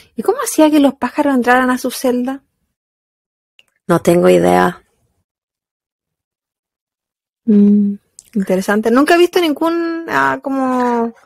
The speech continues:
Speaker 1: serie, o, yo que veo hartas cuestiones de gente presa, <laughs> porque sí, también estoy loca.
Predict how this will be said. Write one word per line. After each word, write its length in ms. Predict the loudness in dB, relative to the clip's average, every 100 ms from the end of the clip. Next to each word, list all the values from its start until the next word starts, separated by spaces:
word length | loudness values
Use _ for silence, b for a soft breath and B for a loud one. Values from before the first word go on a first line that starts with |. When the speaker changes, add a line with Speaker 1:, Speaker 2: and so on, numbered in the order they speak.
| b b
Speaker 1:
serie, 960 | -10 -2 0 2 0 0 0 -2 -2 0
o, 60 |
yo 180 | 2 2
que 120 | 2
veo 160 | 2 0
hartas 240 | -2 -4
cuestiones 340 | -6 -4 -4 0
de 160 | 0 0
gente 260 | -4 -4
presa, 440 | -4 -2 -2 -4 -10 _ _
<laughs> 460 | -18 -14 -12 -14 -8
porque 220 | -4 -4
sí, 240 | -2 -2 0
también 300 | 0 0 0
estoy 200 | -2 -2
loca. 320 | -2 -6